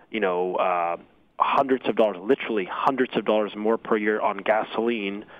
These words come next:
or on home heating in the middle of the winter." So, I mean, that's his choice. But to your point, there's a growing consensus, a movement to oppose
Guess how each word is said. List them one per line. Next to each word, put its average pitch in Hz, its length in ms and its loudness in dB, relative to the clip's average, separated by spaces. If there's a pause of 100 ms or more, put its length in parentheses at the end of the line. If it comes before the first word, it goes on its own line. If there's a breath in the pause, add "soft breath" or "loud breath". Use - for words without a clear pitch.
(200 loud breath)
or 110 180 4
on 110 100 2
home 127 240 0
heating 120 300 0
in 113 80 -4
the 107 60 -2
middle 107 160 2
of 104 40 -2
the 107 60 -2
winter." - 400 -2 (480 soft breath)
So, 110 240 2
I 107 80 0
mean, 117 160 -2
that's - 180 0
his 123 140 -2
choice. 117 400 0
But 113 120 -2
to - 60 -6
your 185 120 2
point, 95 340 -4
there's 147 160 2
a 135 40 -2
growing 117 260 0
consensus, 113 600 -2
a 107 60 -2
movement 110 380 -4
to - 100 -2
oppose 104 420 0